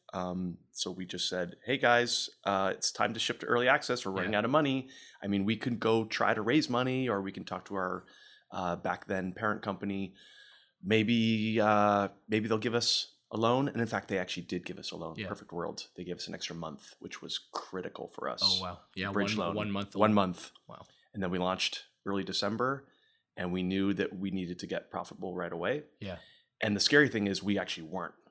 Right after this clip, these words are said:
Speaker 2: Yeah.
Speaker 1: We, we were just below profitability. It wasn't really, it wasn't, I mean, I guess for a lot of teams, it would have been a success, but for a three million dollar game,
Speaker 2: Yeah.
Speaker 1: it was not a success.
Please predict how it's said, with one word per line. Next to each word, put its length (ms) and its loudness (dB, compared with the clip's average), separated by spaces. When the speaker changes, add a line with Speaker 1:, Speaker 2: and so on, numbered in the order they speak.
Speaker 2:
Yeah. 160 -4
Speaker 1:
We, 40 -6
we 100 -2
were 100 -2
just 340 -2
below 220 -4
profitability. 720 -6
It 100 -10
wasn't 380 -2
really, 460 -4
it 40 -4
wasn't, 320 2
I 40 8
mean, 240 8
I 60 6
guess 160 8
for 160 6
a 60 8
lot 180 6
of 60 2
teams, 340 0
it 80 -2
would 140 2
have 80 -2
been 120 -2
a 60 -6
success, 600 -2
but 160 -2
for 260 -4
a 60 -4
three 180 -6
million 300 -6
dollar 420 -6
game, 160 -8
Speaker 2:
Yeah. 200 -4
Speaker 1:
it 80 -16
was 160 -10
not 180 -8
a 40 -10
success. 480 -8